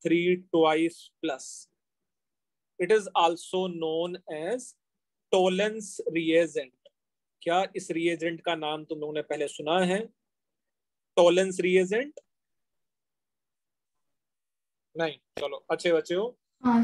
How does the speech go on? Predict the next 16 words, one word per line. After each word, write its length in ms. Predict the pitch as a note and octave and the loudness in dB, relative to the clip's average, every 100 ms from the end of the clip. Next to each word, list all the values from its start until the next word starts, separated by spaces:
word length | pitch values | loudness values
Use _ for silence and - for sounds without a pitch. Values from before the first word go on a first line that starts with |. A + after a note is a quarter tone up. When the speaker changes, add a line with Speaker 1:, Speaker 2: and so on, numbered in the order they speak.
| - | 2
Speaker 2:
सर। 340 | A3+ A3 C4 - - _ _ - | -4 -6 -10 -16 -20 _ _ -4
Speaker 1:
यहाँ, 680 | A#3+ - - E3+ F3+ F#3 F#3 - - _ _ _ _ E3+ | 4 6 6 4 2 2 -4 -8 -18 _ _ _ _ -6
यहाँ 560 | D#3 D#3 E3 F3 F3+ | -2 0 0 2 2
ये 640 | E3+ D3+ D#3+ E3 E3+ F3+ - _ _ _ _ - | 0 0 2 4 4 2 -2 _ _ _ _ -4
इस 220 | F3+ - - | -4 -4 0
टाइप 340 | E3 D#3 D#3+ _ _ E3+ | 2 4 2 _ _ 0
का 340 | E3+ F3+ F#3+ F#3+ _ - | 0 2 -2 -4 _ -8
प्रेसिपिटेट 840 | E3 D3+ - F3+ F3+ E3+ E3+ E3 E3 | -6 -4 -2 -2 0 -2 0 -2 -2
बना 260 | D3 C#3+ C#3+ | -4 -8 -8
लेता, 400 | C#3+ - D#3+ E3+ G#3 G#3 _ _ _ _ _ _ _ _ _ _ | -8 -10 -8 -6 -6 -12 _ _ _ _ _ _ _ _ _ _
it 120 | D#3 F3 | -4 -2
is 200 | F#3+ F#3 E3 C#3 - | -2 -6 -20 -10 2
white 320 | D#3+ E3+ F3+ _ | 4 4 0 _
color, 320 | D#3 C#3+ C3+ - _ _ _ _ _ _ _ _ _ _ _ _ _ _ _ _ _ _ _ C#3+ | -8 -8 -12 -20 _ _ _ _ _ _ _ _ _ _ _ _ _ _ _ _ _ _ _ -4
white, 280 | E3 E3 D#3 - _ | 0 2 0 -8 _
white 260 | D#3+ E3+ | 0 0